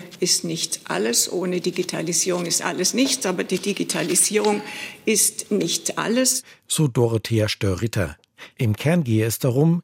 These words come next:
Speaker 2: in der jeweiligen Ebene zu kooperieren und auch als Land oder Kommune im Zweifel Zuständigkeiten abzugeben.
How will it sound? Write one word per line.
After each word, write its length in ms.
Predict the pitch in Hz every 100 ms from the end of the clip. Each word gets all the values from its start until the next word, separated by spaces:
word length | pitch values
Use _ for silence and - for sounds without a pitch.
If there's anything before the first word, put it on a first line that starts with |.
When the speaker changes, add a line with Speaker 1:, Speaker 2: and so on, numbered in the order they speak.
| _
Speaker 2:
in 160 | - 151
der 120 | 147
jeweiligen 540 | 123 117 120 110 104
Ebene 400 | 175 123 117 117
zu 140 | 110 110
kooperieren 920 | - 120 107 104 95 170 135 139 160 -
und 240 | 147 -
auch 220 | 139 131
als 240 | - 131 -
Land 240 | 131 127
oder 180 | 131 120
Kommune 580 | - 120 156 147 135 -
im 140 | 147
Zweifel 420 | - 139 123 135 120
Zuständigkeiten 840 | 135 113 135 107 104 - 110 160
abzugeben. 720 | 107 - 156 120 117 95 76